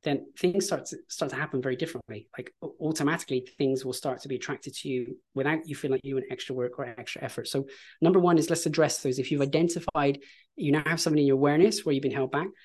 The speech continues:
let's address those, number one. Uh, number two, I think it's also useful to have,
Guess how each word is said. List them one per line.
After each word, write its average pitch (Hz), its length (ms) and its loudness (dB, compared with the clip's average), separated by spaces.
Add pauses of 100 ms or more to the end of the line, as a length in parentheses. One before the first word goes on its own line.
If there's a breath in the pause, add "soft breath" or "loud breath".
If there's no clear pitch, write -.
(200 soft breath)
let's 151 120 -2
address 147 360 0
those, 117 320 -8 (320 soft breath)
number 139 240 -2
one. 131 220 0 (340 loud breath)
Uh, 170 180 4
number 202 220 8
two, 233 400 0 (100)
I 180 80 4
think 190 280 4
it's 180 180 -6 (120)
also 185 280 2
useful 165 720 2 (320 soft breath)
to 156 360 2
have, 147 460 -2